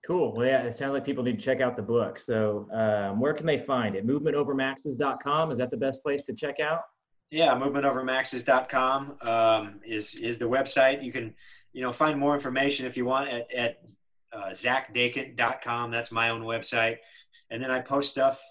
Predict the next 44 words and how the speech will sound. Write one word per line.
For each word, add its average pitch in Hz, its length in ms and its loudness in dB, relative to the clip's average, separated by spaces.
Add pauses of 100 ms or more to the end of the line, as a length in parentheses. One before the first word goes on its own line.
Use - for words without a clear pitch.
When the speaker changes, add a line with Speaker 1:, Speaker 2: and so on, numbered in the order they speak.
(180)
Speaker 2:
on 117 140 -6
Instagram. 127 680 -4
I 135 120 -2
actually 160 420 -2
post 147 260 -2
a 175 60 -6
ton 135 400 -6
of 123 280 -8
our 113 120 -4
kid 127 240 -12
training. 135 400 -6 (560)
If 110 160 -12
you 117 80 -4
scroll 139 320 2
back 135 280 4
through 135 240 -4
'em, 156 320 -10
um, 107 320 -4
we 113 120 -4
haven't 127 180 -2
got 123 220 -2
to 123 160 -4
in 113 60 -6
a 113 60 -8
while, 123 320 2
but 117 200 -2
if 107 100 -16
you - 60 -14
scroll 156 260 -2
back 139 240 2
through 156 240 2
'em, 120 120 -8 (380)
you'll 151 140 0
find 151 280 2
a 139 40 2
lot 143 220 4
of 127 80 0
our 123 80 2
circuits, 165 480 2
a 131 60 -4
lot 131 180 4
of 127 80 -2
our 120 100 0
games 139 560 -2